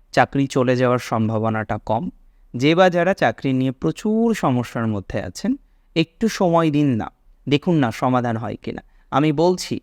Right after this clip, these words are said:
আপনাদের সমস্যার সমাধান হবেই। অক্টোবর মাসে অনেকের সমাধান হয়ে যাবে মৃগশিরা যদি হয়ে থাকে। মৃগশিরার এমনিতে দেখুন, আপনারা অনেকে তো ব্যবসা করেন, ব্যবসা আগের থেকে তো একটু বেটার, এটা তো অস্বীকার করার জায়গা নেই।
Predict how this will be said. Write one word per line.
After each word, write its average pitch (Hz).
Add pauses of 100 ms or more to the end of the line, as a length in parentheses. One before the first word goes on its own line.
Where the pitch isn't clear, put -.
(120)
আপনাদের 147
সমস্যার 147
সমাধান 117
হবেই। 110 (300)
অক্টোবর 156
মাসে 156
অনেকের 196
সমাধান 117
হয়ে 101
যাবে -
মৃগশিরা 131
যদি -
হয়ে 123
থাকে। - (400)
মৃগশিরার 170
এমনিতে 165
দেখুন, 175
আপনারা 151
অনেকে 135
তো 151
ব্যবসা 123
করেন, 220 (400)
ব্যবসা 190
আগের 196
থেকে 226
তো 214
একটু 180
বেটার, - (240)
এটা 160
তো 165
অস্বীকার 170
করার 170
জায়গা 156
নেই। 240